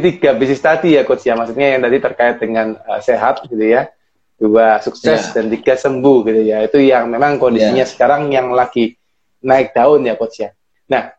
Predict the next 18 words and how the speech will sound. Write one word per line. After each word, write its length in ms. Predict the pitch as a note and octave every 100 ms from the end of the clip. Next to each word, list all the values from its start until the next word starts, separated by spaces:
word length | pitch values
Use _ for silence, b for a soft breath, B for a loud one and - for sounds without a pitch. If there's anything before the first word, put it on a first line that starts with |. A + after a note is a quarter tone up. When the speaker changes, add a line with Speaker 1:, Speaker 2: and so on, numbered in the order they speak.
| _
Speaker 1:
kalau 280 | D#3+ F3 A3+
Speaker 2:
Benar. 100 | G3+
Speaker 1:
yang 120 | F#3 -
bisnis 240 | C#3 D#3
seperti 520 | F3+ E3+ F3+ F3+ F3+
itu 80 | G3+
kan 160 | A3+ A3
mungkin, 400 | G#3+ G3 A3 G#3+ _ _ _ _
eh, 140 | C3+ A#2+
apa 180 | C#3 E3
namanya, 600 | D#3 D3+ D3+ F3+ F#3 F#3 - - - _ -
eh, 320 | C3+ C3 B2+ B2+
kalau 360 | C#3 C3+ - -
dari 240 | B2+ B2 B2+
nilai 280 | B2+ C#3
itu 80 | C#3+ E3+
kan 200 | F3 D#3+
lebih, 560 | C#3+ C#3+ B2+ A#2 G#2+